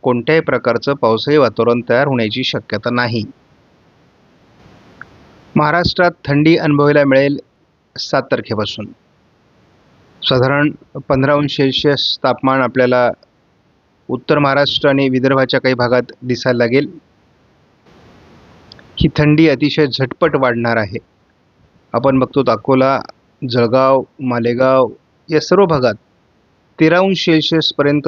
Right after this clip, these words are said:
तापमान घसरणार आहे. आपण मालेगावला बारा अंश सेल्सिअस तापमान नऊ तारखेलाच बघतो आहोत,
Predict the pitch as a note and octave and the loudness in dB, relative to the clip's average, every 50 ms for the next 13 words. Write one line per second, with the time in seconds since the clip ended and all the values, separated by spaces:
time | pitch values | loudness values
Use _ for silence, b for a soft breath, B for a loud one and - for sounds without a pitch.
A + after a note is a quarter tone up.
0 | D3 C#3 C3+ A#2+ - - A#2+ A#2 A#2+ G#2 A2 G2+ G#2 G2+ F#2+ F#2+ F2+ F2 D#2+ D#2+ | 0 0 0 -2 -2 0 -2 -2 -2 -4 -6 -6 -8 -8 -8 -8 -10 -10 -10 -12
1 | D#2+ - - _ _ _ _ _ _ _ _ - _ _ _ _ _ _ _ _ | -16 -16 -20 _ _ _ _ _ _ _ _ -20 _ _ _ _ _ _ _ _
2 | _ _ _ _ _ - - - - - - - - - - - - - - - | _ _ _ _ _ -20 -20 -20 -20 -20 -20 -20 -20 -20 -20 -20 -20 -20 -20 -20
3 | - - - - - C3 A#2+ - - - D3 D3 C3+ - _ _ _ _ _ _ | -20 -20 -12 -6 -4 -4 0 2 2 2 2 0 -2 -6 _ _ _ _ _ _
4 | - C#3 C3 C3 C3+ C3+ C#3+ D3 C#3+ C#3 C#3 C#3 C#3 C#3 B2+ A2+ A2 B2+ C3+ D3+ | -4 -2 0 2 2 4 4 4 4 4 4 2 2 0 0 0 0 0 2 2
5 | D#3+ E3+ F3+ F3 - - E3 D#3+ D3+ - - E3 D#3+ D3+ - - - C#3 B2+ - | 2 2 0 0 -2 -2 -2 -2 -2 -2 -2 -4 -4 -4 -4 -2 -2 -2 -2 -2
6 | - A#2 G#2 F#2 F#2+ A2 _ _ _ _ _ _ _ _ _ _ _ _ _ _ | -4 -6 -6 -8 -10 -16 _ _ _ _ _ _ _ _ _ _ _ _ _ _
7 | _ _ _ _ _ _ _ _ _ _ _ _ _ _ _ - C3 C#3+ D#3 D#3 | _ _ _ _ _ _ _ _ _ _ _ _ _ _ _ 0 2 2 2 4
8 | D#3 D3 C3 B2+ - C#3+ C3+ C3 B2 A2+ A2 G2+ - - G2+ F2 E2+ - - - | 2 2 2 0 -2 0 0 0 0 -2 -6 -6 -8 -10 -12 -12 -12 -14 -18 -20
9 | - | -20